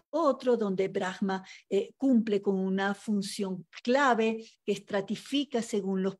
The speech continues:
puntos de su cuerpo, los, las castas humanas en el hinduismo, y así cada una de las culturas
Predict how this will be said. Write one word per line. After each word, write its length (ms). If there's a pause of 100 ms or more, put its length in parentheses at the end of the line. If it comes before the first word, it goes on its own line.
(100)
puntos 420
de 120
su 200
cuerpo, 560 (220)
los, 520
las 160 (180)
castas 640
humanas 760 (380)
en 100
el 140
hinduismo, 840 (560)
y 80
así 460 (400)
cada 420
una 240
de 60
las 140
culturas 680